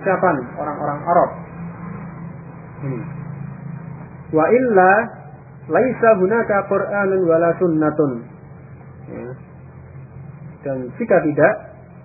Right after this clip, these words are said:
di sana tidak ada dalam Al-Quran, dalam As-Sunnah, tadullu ala hadha, yang menunjukkan hal ini.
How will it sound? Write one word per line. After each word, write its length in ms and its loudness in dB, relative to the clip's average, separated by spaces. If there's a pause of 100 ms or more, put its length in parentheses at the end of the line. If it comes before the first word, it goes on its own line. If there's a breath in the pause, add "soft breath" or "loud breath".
(220)
di 80 -6
sana 260 2 (800)
tidak 220 4 (100)
ada 200 8 (920)
dalam 360 8 (920)
Al-Quran, 600 2 (100)
dalam 220 0 (100)
As-Sunnah, 420 -2 (600)
tadullu 400 2
ala 240 2
hadha, 480 4
yang 240 0
menunjukkan 400 0
hal 240 -2
ini. 240 -4